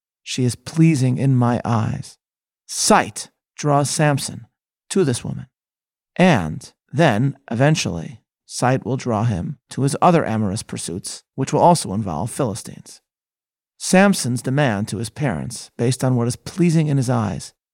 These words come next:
is shocking, and not only because of the character traits that it might reflect. This is the man that has been foreordained by the divine to protect Israel from its enemies, and his eyes draw him away from his mission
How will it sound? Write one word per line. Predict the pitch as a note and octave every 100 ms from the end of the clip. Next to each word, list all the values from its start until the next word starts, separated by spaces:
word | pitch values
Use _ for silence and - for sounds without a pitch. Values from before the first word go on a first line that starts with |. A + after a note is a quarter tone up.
| -
is | D3+
shocking, | - F#3+ F#3 - -
and | C#3
not | F3+ G3
only | F#3+ D#3+
because | C#3+ - B2 A#2 - -
of | A#2 G#2+ A2+ G#2+
the | A2+ -
character | - D#3+ D#3 - A2+
traits | - F#2+ D#2+ - - _
that | -
it | A2+
might | G2 -
reflect. | A2 C#3 E2 - - _ _ _ _ _ _ _
This | D#3 G3+
is | G3
the | G3+
man | C3 A#2+
that | B2
has | B2
been | C3+
foreordained | A#2+ C3+ C#3 D3+ A#2+ F#2 A2
by | G#2
the | G#2
divine | G#2 A#2 D3+ G#2+ G#2
to |
protect | - A#2+ B2+ -
Israel | G#2+ A#2
from | B2
its | B2+
enemies, | C#3+ D3+ E2+ - - - _ _ _ _
and | B2
his | B2+ -
eyes | E3+ D3 E2+ A2
draw | - C3+
him | C#3+ C3+
away | C3+ C3 F#2+
from | - A2+
his | A2+
mission | B2+ D#3+ - -